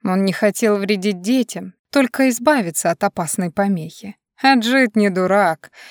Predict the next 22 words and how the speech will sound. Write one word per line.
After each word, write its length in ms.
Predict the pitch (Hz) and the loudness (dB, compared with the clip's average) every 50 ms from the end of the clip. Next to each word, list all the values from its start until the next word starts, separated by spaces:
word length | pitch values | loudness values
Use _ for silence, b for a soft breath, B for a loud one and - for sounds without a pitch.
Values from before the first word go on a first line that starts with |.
| B B B | B B B
не 120 | - 226 | 0 0
станет 500 | 214 - - - 277 302 294 226 185 - | 0 2 2 2 2 4 4 2 2 0
рисковать 540 | 185 180 - - - 190 185 175 180 175 - | -4 -6 -6 -2 0 0 2 2 2 0 -2
властью 560 | 190 170 185 208 226 226 - - - 185 165 | -6 -4 -2 -2 -2 -2 -6 -8 -6 -6 -4
ради 280 | 170 170 170 160 170 190 | -4 -4 -4 -4 -4 -4
женщины. 760 | 185 175 175 170 160 165 196 - - - 220 226 220 - _ _ _ _ _ _ _ _ _ _ - | -4 -4 -6 -6 -8 -8 -8 -10 -10 -10 -12 -16 -16 -20 _ _ _ _ _ _ _ _ _ _ -6
Ракеш 480 | 190 185 196 190 - - 208 202 190 | -2 -2 -2 -2 -2 -2 -2 -2 -2
замер. 500 | 190 175 190 170 160 160 190 220 - - _ _ _ _ _ _ _ _ _ | -4 -6 -6 -6 -6 -8 -12 -16 -18 -20 _ _ _ _ _ _ _ _ _
Бросил 420 | - 208 214 226 220 - - 220 208 | -2 2 2 2 2 2 0 0 0
быстрый, 400 | 196 233 269 - - - 196 190 | 2 0 0 0 0 0 2 2
оставшийся 600 | 190 - - 233 220 214 - - 208 - - 202 | 2 2 2 2 2 2 2 -2 -2 -2 0 -2
незамеченным 760 | 190 196 190 185 202 202 220 247 240 - - 190 185 180 175 | -2 -2 0 0 2 2 2 2 0 0 -2 -2 -2 -2 -4
взгляд 380 | 165 175 170 202 214 214 - | -6 -4 0 0 0 0 0
на 120 | 202 180 180 | 0 0 2
Ландера 500 | 185 214 226 233 214 170 165 156 156 b b b b b b b | 2 4 4 4 4 2 2 0 -2 b b b b b b b
и, 80 | b 233 | b -4
чтобы 300 | - - - 277 226 247 | -4 0 0 0 0 0
скрыть 320 | 233 - - 254 262 226 | -2 -2 -2 0 0 2
догадку, 440 | 196 226 214 208 220 254 - - - | 4 4 4 4 2 0 0 0 -2
отошёл 440 | 202 196 - 214 196 - - 208 190 | -2 0 0 -2 -2 0 -2 -4 -4
к 100 | - - | -4 -6
окну. 360 | 202 - - - 165 151 151 | -8 -8 -8 -10 -12 -12 -12